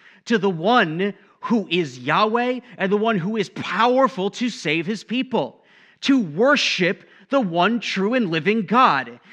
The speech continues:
And in this moment, it's Jesus. We see Jesus, the one who saves,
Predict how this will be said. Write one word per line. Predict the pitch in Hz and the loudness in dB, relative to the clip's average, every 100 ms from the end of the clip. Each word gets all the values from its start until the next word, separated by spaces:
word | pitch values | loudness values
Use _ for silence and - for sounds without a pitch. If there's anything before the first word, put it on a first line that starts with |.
| - | -10
And | 196 | -4
in | 208 165 | -2 -2
this | 196 170 | -4 -6
moment, | 175 240 269 131 127 - | -4 0 2 0 -6 -10
it's | 180 185 | -10 -10
Jesus. | 156 - 226 233 160 - | -10 -6 -4 -4 -6 -10
We | 220 | -12
see | - 240 202 | -8 -8 -8
Jesus, | 131 - 156 262 190 127 117 - - - - - | -8 -6 -2 0 -2 -6 -14 -20 -20 -20 -12 -6
the | 214 | -4
one | 202 254 254 | -2 0 0
who | 196 | 0
saves, | 185 - 147 117 113 - - | -2 -6 -6 -8 -14 -20 -20